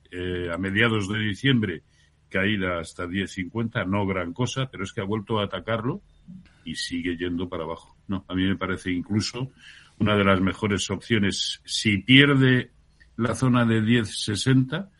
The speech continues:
me parece una de las mejores opciones para cortos en el mercado español.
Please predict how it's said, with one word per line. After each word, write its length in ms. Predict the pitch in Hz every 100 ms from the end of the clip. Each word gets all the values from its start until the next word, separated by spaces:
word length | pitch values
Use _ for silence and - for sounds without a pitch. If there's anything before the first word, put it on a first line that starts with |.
| - _
me 120 | 87 82
parece 260 | 90 85
una 120 | 101
de 80 | 98
las 140 | 87 85
mejores 420 | 82 95 90 92
opciones 440 | 82 104 104 104
para 280 | - 85 78
cortos 460 | - 85 - 95 -
en 80 | 85
el 140 | 78
mercado 800 | 78 73 87 82 78 71 69 73
español. 520 | 73 - 80 78 69